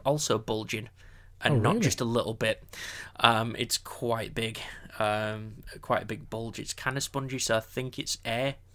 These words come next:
Speaker 1: that's just getting in it, but, uh, I think the battery is absolutely fucked.
Speaker 2: Right, well,
Speaker 1: Um,
Speaker 2: I think you could replace batteries on those, couldn't you?
Speaker 1: Uh, yes, you can do on these
Speaker 2: Yeah.
Speaker 1: ones, yeah. So, uh, but when I opened the case up to have a look, the battery,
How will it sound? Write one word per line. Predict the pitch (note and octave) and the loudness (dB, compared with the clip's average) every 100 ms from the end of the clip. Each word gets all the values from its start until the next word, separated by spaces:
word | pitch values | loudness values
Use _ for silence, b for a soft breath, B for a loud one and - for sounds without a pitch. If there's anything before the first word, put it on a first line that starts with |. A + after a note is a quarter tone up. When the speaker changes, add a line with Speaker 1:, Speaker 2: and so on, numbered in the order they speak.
| b b | b b
Speaker 1:
that's | - D3 - | -4 -2 -2
just | C#3+ - | -2 4
getting | C#3+ C#3+ C#3 | 4 6 4
in | C#3+ | 2
it, | C#3 - | 0 0
but, | G#2+ - - - | -2 -2 0 4
uh, | G#2+ G#2+ G#2+ B B B | 6 6 2 B B B
I | - | -2
think | - - - | 0 -2 -2
the | |
battery | G#2+ G#2+ - G#2 | 0 0 0 -2
is | G#2 - - | -4 -2 -2
absolutely | - - - G2 G2+ | -2 -2 -6 -6 -8
fucked. | - - G2+ - - B B B B - | -6 -4 -4 -6 -16 B B B B 2
Speaker 2:
Right, | A2+ G#2 G2+ | 6 6 4
well, | - | 2
Speaker 1:
Um, | - | 2
Speaker 2:
I | |
think | - G#3+ | 4 6
you | G3+ | 6
could | G3+ F3 | 4 4
replace | F3 F#3+ F3+ | 4 4 2
batteries | - G#2+ F#2+ | 4 2 2
on | G#2+ | 2
those, | G2+ G2 | 0 2
couldn't | D3+ C3 | 0 2
you? | F#2+ - - | -2 -6 8
Speaker 1:
Uh, | E3 F3 E3+ | 12 12 12
yes, | F#3 - - | 6 4 0
you | |
can | D3+ D3+ B2+ | 4 4 6
do | A#2+ - | 4 2
on | - A#2+ A2+ | 0 0 0
these | A2 | 2
Speaker 2:
Yeah. | A#2+ | 2
Speaker 1:
ones, | A2 G#2+ | 2 2
yeah. | A2 A2 | 0 0
So, | - - A2 G#2+ G#2+ A2 - | 0 2 2 2 0 -4 0
uh, | - G#2+ F#2+ - | 4 4 2 0
but | C3+ A#2+ | 2 2
when | A#2+ | 2
I | A#2+ A#2+ | 4 4
opened | A#2 - A2+ A2 G#2+ - - | 2 -4 -6 -4 -4 -4 -4
the | G#2+ | -6
case | - A2+ - | 0 0 0
up | G#2 | -2
to | - | -2
have | G#2 G#2 | -2 -2
a | |
look, | G#2+ A2 - - B B B | -2 -4 -4 -10 B B B
the | B2 B2 A2 | -4 -2 0
battery, | G#2+ A2+ - A#2 G#2+ | 2 0 0 -4 -4